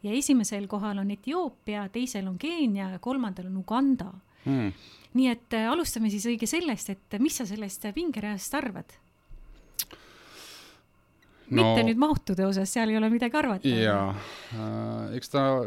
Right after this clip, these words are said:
Speaker 2: subjektiivne ole,
Speaker 1: Mhm.
Speaker 2: äh, aga suures pildis ma ütleks, et ma nõustun, Uganda võib olla natukene üllatav. Ma olen saanud küll head Ugandat, aga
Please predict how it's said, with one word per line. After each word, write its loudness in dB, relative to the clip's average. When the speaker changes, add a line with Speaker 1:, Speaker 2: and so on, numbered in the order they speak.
Speaker 2:
subjektiivne 4
ole, 8
Speaker 1:
Mhm. -6
Speaker 2:
äh, 0
aga 0
suures -4
pildis -8
ma -2
ütleks, -8
et -8
ma -6
nõustun, -2
Uganda 2
võib 4
olla 4
natukene -2
üllatav. -2
Ma 2
olen 2
saanud 0
küll -2
head 0
Ugandat, -2
aga -2